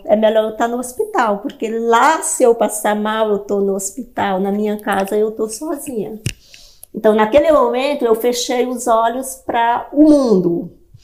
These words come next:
Eu não pensava que eu tava contaminando ninguém, eu pensava que eu precisava tá viva. <laughs>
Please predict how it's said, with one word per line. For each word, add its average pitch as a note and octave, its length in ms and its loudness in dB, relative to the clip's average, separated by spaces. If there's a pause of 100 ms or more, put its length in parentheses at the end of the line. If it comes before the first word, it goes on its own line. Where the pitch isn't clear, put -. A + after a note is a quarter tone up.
(220)
Eu G4+ 120 6
não A#3 140 2
pensava A#4+ 420 2
que F#3 80 -2
eu F#3+ 60 -2
tava F#3+ 280 -6
contaminando F#3+ 720 -2
ninguém, G3 360 -4
eu F#3+ 80 0
pensava G3+ 460 -2
que B3+ 60 -6
eu B3 80 2
precisava A#3 880 -4
tá A#4+ 260 -2
viva. G3 340 4
<laughs> D#3+ 80 2